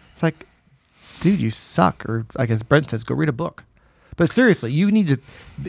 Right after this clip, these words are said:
it is hard. Leadership is, effective leadership is just as hard or harder than any of the technical stuff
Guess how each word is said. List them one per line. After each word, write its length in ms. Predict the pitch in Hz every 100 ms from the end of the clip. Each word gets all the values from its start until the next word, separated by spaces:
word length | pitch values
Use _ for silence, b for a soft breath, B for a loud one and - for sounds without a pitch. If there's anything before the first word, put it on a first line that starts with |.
| -
it 100 | 254
is 140 | 220 139
hard. 500 | - 233 180 107 - b b -
Leadership 560 | 170 254 240 - 196 -
is, 320 | 165 147 135 131 -
effective 640 | 190 - - 254 - 214
leadership 500 | 175 196 196 - 131 -
is 180 | 131
just 320 | 123 208 226 240
as 140 | -
hard 260 | 151 139 135
or 80 |
harder 340 | 123 170 165 151
than 140 | 143
any 200 | 156 208
of 60 | 254
the 100 | 240
technical 600 | - 233 - 214 - 127
stuff 420 | - 117 117